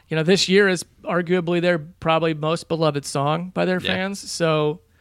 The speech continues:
Speaker 2: Yeah.
Speaker 1: here we go. That's,
Speaker 2: And, and it's
Speaker 1: that's, that was it.
Speaker 2: I'm glad to have dug on them a little bit more and actually understand a little bit more than I did before, so thank you for selecting this album. Um, let's,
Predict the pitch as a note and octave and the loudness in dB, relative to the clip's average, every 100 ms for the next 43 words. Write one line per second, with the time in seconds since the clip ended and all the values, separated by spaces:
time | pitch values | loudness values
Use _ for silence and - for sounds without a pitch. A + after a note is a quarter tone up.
0 | _ - C#4 D4 - _ _ - D#3+ E3+ | _ -10 -6 -6 -8 _ _ -10 -2 0
1 | E3+ D#3+ C#3 - _ _ - D3+ F3 G3+ | 2 2 0 -6 _ _ -4 2 4 2
2 | - E3 E3 B2+ D3+ - D#3+ D#3 D#3 E3 | 2 2 2 -2 -8 -8 -10 -10 -10 -8
3 | D3 - F3 E3+ D#3 C#3+ A#2 B2 A#2+ A2+ | -6 2 4 6 4 4 -2 2 0 0
4 | G#2+ G#2 G2+ G2+ G#2+ G2+ G2 G#2+ G2 G#2 | -4 -4 -6 -4 -6 -6 -6 -2 -2 -2
5 | G2 F2+ - - G2+ G#2 F2+ F#2 E2+ E2 | -2 -4 -4 -8 -6 -8 -8 -8 -8 -10
6 | F2 - F2+ F2+ D#2+ F#2 F2+ - - F#2+ | -10 -10 -10 -10 -12 -14 -14 -16 -12 -10
7 | E2+ - F#2 - _ _ - - B2+ A#2+ | -10 -12 -12 -12 _ _ -20 -4 -2 -2
8 | E3 B2 - A#2 A2+ B2 A#2+ A2 B2 A#2 | -4 -6 -4 -4 -4 -2 -4 0 0 0
9 | A2+ F#3 A#3+ _ _ _ - A2+ A2+ G#2+ | -2 -4 -6 _ _ _ -8 -2 0 0
10 | G#2 G#2+ G#2 _ _ _ _ B2+ C#3+ - | -2 -6 -10 _ _ _ _ -4 -4 -6